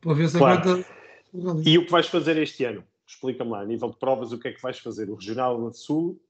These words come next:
Speaker 1: Epá, eu vou, eu, eu quero fazer o campeonato regi-, o Star Sul todo.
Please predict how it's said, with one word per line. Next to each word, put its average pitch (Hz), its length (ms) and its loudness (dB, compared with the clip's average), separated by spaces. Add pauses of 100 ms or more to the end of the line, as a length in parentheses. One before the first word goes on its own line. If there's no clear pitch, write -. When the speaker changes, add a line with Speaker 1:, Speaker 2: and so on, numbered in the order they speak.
(1200)
Speaker 1:
Epá, 269 180 0
eu 208 140 8
vou, 214 220 6
eu, 214 260 4
eu 202 200 6
quero 226 180 4
fazer 240 240 2
o 240 100 4
campeonato 240 500 2
regi-, 202 240 -2
o 190 360 6
Star 214 480 0
Sul 233 320 2
todo. 147 300 2